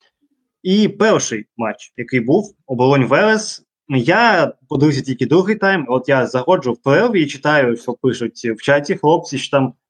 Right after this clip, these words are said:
«Боже мій, що з Оболонню? Там Оболонь Д-, Динамо покусало, якесь міні-Динамо, як там круто». Я такий, «О, нарешті, подивлюся на цікаву Оболонь». Включаю другий тайм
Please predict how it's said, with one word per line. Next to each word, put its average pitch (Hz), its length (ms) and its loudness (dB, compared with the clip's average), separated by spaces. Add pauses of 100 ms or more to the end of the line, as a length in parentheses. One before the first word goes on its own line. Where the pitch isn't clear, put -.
«Боже 139 340 2
мій, 117 100 0
що 151 240 0
з 170 100 -2
Оболонню? 143 720 2
Там 117 280 -8
Оболонь 151 500 0
Д-, 135 240 -4
Динамо 139 420 0
покусало, 120 640 -2
якесь 113 360 -2
міні-Динамо, 139 720 2
як 123 200 0
там 156 160 -2
круто». 139 360 0
Я 107 40 -4
такий, 123 280 -8
«О, 147 300 0
нарешті, 135 460 0
подивлюся 139 400 0
на 131 80 0
цікаву 147 360 -2
Оболонь». 123 360 0 (760)
Включаю 156 400 0
другий 123 280 0
тайм 240 320 0